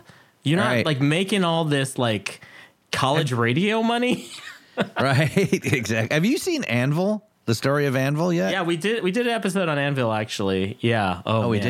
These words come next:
Speaker 2: did?
Speaker 1: Anvil, yeah.
Speaker 2: Oh, yeah. Shit, I'm kinda forgetting now. I'm getting old. That,
Speaker 1: It's that,
Speaker 2: 'cause
Speaker 1: it's that
Speaker 2: that's
Speaker 1: Pfizer shot. You got that shot, you know?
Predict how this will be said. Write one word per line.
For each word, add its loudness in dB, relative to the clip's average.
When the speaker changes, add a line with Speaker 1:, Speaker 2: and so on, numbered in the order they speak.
Speaker 2:
did? -14
Speaker 1:
Anvil, -4
yeah. -2
Speaker 2:
Oh, 0
yeah. 2
Shit, 0
I'm 2
kinda 0
forgetting 0
now. 2
I'm 2
getting 0
old. 0
That, 0
Speaker 1:
It's 0
that, 0
Speaker 2:
'cause 0
Speaker 1:
it's -4
that -2
Speaker 2:
that's -12
Speaker 1:
Pfizer 2
shot. -2
You 2
got 0
that -2
shot, -2
you -4
know? -4